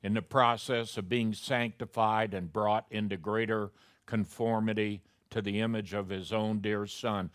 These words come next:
And one of the way that happens is by us this morning corporately opening the Word of God. This is the height of our worship this morning, is to open the book, examine our hearts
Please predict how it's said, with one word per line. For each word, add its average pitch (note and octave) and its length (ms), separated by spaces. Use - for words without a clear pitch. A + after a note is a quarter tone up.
And B2 200
one E3 180
of F#3 80
the F3 80
way E3+ 240
that D3+ 280
happens C3+ 540
is A#2+ 160
by B2 300
us C3+ 300
this E3 340
morning G#2+ 460
corporately A#2 960
opening C#3+ 500
the A#2+ 80
Word C3+ 320
of D#3 220
God. A2 540
This D#3+ 280
is E3 180
the D#3 140
height D3+ 580
of A#2+ 140
our C3 180
worship D3 540
this C#3 260
morning, A#2+ 480
is B2 180
to C#3+ 220
open E3+ 400
the F3+ 80
book, B2+ 500
examine D3 840
our C3 240
hearts D3 640